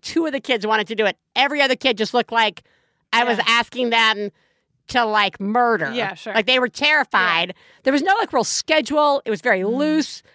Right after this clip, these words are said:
Speaker 1: Some people wandered to look at trains. Some de-, like, I just, by the time we're leaving,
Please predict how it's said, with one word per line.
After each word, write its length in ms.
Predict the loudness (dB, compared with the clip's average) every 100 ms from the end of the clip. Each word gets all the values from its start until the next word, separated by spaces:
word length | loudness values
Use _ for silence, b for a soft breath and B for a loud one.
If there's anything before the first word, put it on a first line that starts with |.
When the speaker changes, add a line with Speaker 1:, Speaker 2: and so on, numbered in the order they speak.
| b b
Speaker 1:
Some 400 | -6 0 0 2
people 300 | 0 0 2
wandered 420 | 2 2 0 0
to 80 | 0
look 200 | 0 -4
at 120 | -6
trains. 360 | 0 0 0
Some 300 | -2 -2 -2
de-, 160 | 0 -2 -2 b b
like, 120 | -6 0
I 80 | 0
just, 260 | 0 -2 -4 _ _
by 140 | -2 -2
the 80 |
time 300 | -2 0 0 2
we're 140 | 0
leaving, 560 | 0 0 0 0 -2